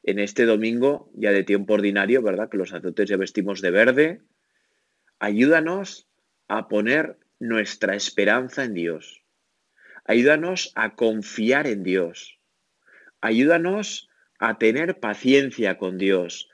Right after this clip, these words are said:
a saber respetar los tiempos de Dios, a saber respetar los tiempos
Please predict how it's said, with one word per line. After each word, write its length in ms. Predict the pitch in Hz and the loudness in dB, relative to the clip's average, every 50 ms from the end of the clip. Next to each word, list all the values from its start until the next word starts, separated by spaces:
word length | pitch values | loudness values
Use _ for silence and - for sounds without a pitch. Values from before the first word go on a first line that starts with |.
| _ - _ _ | _ -20 _ _
a 140 | - 123 117 | -6 -6 -4
saber 420 | 110 - 120 107 113 135 160 175 | -4 -2 -2 2 4 4 2 2
respetar 800 | 175 165 156 131 - - - 117 107 - 151 165 175 180 - - _ _ _ _ _ _ - | 2 0 -2 -2 -2 -2 -2 -2 0 2 2 2 2 0 -4 -10 _ _ _ _ _ _ -10
los 300 | - - 113 107 - - | -4 -2 -2 -2 -4 -4
tiempos 500 | - 127 123 139 143 139 139 160 151 127 | 2 4 4 4 4 2 -2 -4 -4 -2
de 120 | 117 110 95 | -2 -2 0
Dios, 580 | 98 95 92 87 85 87 - - - - - _ _ _ _ _ _ _ _ _ _ _ _ _ _ _ _ | 2 0 0 0 -2 -4 -10 -16 -18 -20 -20 _ _ _ _ _ _ _ _ _ _ _ _ _ _ _ _
a 140 | - 240 240 | -4 -4 -4
saber 340 | - - 113 110 131 156 170 | -2 0 0 2 2 2 2
respetar 540 | 185 185 139 - - 143 123 - 165 165 165 | 0 -2 -4 0 0 0 0 2 0 0 2
los 240 | 156 135 - - | 0 0 0 0
tiempos 720 | - 139 143 147 147 139 143 160 165 165 165 156 - - _ | 0 0 2 2 0 -2 0 0 0 0 0 -4 -10 -16 _